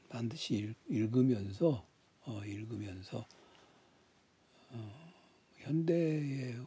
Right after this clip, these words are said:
노벨상 수상작들, 저는 올해 노벨상 수상작이 뭔지 모르겠어요. 그냥 이제는 그런 정도로 건방진 생각도 하게 되는데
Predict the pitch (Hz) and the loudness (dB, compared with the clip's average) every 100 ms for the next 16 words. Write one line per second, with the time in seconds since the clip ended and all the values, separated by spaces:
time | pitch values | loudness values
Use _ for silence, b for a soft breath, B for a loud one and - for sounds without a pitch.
0 | - - 113 143 - 156 127 - 151 143 | -8 0 4 4 2 0 0 -4 -2 0
1 | 131 120 - 107 139 - _ _ - 127 | -2 -6 -6 -6 -6 -10 _ _ -8 -2
2 | 165 139 107 117 127 110 120 113 - 101 | 0 -2 -2 -2 -2 -2 -6 -8 -8 -10
3 | - 123 113 107 127 104 104 - 110 131 | -8 -8 -6 -4 -4 -6 -8 -6 -4 -2
4 | 135 - 131 120 - b b b b b | -2 0 0 -2 -6 b b b b b
5 | b b - 143 127 113 - _ _ b | b b -6 -2 -2 -2 -10 _ _ b
6 | b b b b _ _ _ _ - _ | b b b b _ _ _ _ -20 _
7 | _ _ _ 139 120 131 127 123 120 113 | _ _ _ -4 2 4 4 4 2 2
8 | 120 110 - 120 123 135 131 120 120 117 | 0 -2 -2 2 6 6 4 2 2 0
9 | 98 - 107 131 139 139 120 120 113 - | -2 -2 6 8 10 8 6 4 2 -6
10 | 95 117 117 - - 127 - | -8 -4 -4 -6 -14 -6 -6